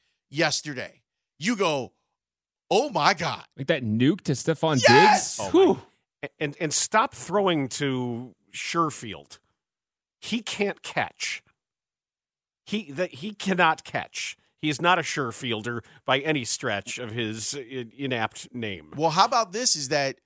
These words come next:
Speaker 1: N V S is a guy that has struggled to catch the ball this year. And he,
Speaker 3: And he made an unbelievable catch.
Speaker 1: He made some really nice plays
Speaker 3: I
Speaker 1: for
Speaker 3: thought he was
Speaker 1: Patrick
Speaker 3: kinda
Speaker 1: Mahomes.
Speaker 3: maybe bobbling it, but he, he had it enough. Uh, it, uh, the recommendation for Detroit Pizza in Chicago, by the way, Fat Chris's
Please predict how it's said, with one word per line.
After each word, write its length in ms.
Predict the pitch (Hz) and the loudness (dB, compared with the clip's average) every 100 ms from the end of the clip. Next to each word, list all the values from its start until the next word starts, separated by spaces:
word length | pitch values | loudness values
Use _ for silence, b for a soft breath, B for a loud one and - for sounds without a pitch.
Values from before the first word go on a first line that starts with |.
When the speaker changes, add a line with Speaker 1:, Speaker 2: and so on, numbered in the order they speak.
| _ _ _ _ _ 165 | _ _ _ _ _ -2
Speaker 1:
N 220 | 185 202 | -2 -2
V 240 | 185 170 | -6 0
S 440 | 185 202 151 - - | 2 2 2 -2 -4
is 160 | 143 135 | -6 -6
a 60 | 127 | -2
guy 300 | 147 151 147 | 2 2 0
that 280 | 135 113 123 | -6 -8 -6
has 140 | 117 | -4
struggled 460 | - 160 160 143 - | -2 -2 -2 -2 -8
to 80 | |
catch 300 | - 147 139 | -4 -2 -2
the 60 | 143 | -4
ball 280 | 127 139 143 | -2 0 0
this 240 | 123 - | -4 -6
year. 320 | 110 101 92 - | -8 -10 -12 -12
And 160 | 107 110 | -14 -4
he, 40 | |
Speaker 3:
And 100 | 226 | 0
he 120 | 330 | 2
made 100 | 403 | 4
an 100 | 339 | 4
unbelievable 800 | 294 254 269 254 359 415 480 240 | 2 2 -2 -2 -2 0 0 0
catch. 280 | - 131 - | -4 -6 -6
Speaker 1:
He 140 | 143 139 | -4 -2
made 200 | 127 123 | -2 -4
some 260 | 110 107 | -8 -10
really 340 | 110 139 143 139 | -6 -6 -4 -4
nice 380 | 120 117 113 | -4 -2 -4
plays 500 | - 117 110 98 92 175 | -4 -4 -4 -4 0 2
Speaker 3:
I 80 | |
Speaker 1:
for 140 | 117 107 | 2 2
Speaker 3:
thought 160 | 294 | 2
he 80 | 294 | 4
was 100 | 208 | 0
Speaker 1:
Patrick 260 | - 247 269 | 0 0 2
Speaker 3:
kinda 80 | 233 | 2
Speaker 1:
Mahomes. 140 | 226 | 0
Speaker 3:
maybe 260 | 254 254 226 | -2 -2 0
bobbling 520 | 226 226 233 240 240 | 4 4 2 -2 -2
it, 120 | 226 | -2
but 120 | 202 | -2
he, 120 | 208 185 185 196 | -4 -6 -6 -6
he 200 | 165 208 | -6 -2
had 220 | 208 220 | 2 2
it 140 | 170 147 | 0 -4
enough. 340 | 160 202 - B B - | 0 0 0 B B 2
Uh, 180 | 156 160 | 2 2
it, 160 | 156 175 | -2 0
uh, 340 | 165 151 143 | 2 2 0
the 180 | 139 151 | -2 -4
recommendation 580 | 175 175 165 160 151 151 | -4 -4 -4 -4 -4 -6
for 140 | 151 | -8
Detroit 360 | 131 - 156 147 | -10 -8 -8 -8
Pizza 240 | 151 139 | -12 -12
in 60 | 131 | -14
Chicago, 300 | - 139 139 | -8 -6 -6
by 80 | 135 | -6
the 60 | |
way, 100 | 127 | -8
Fat 480 | - - 147 - - | -10 -8 -8 -8 -16
Chris's 640 | - - 135 - 98 92 | -16 -10 -8 -8 -12 -14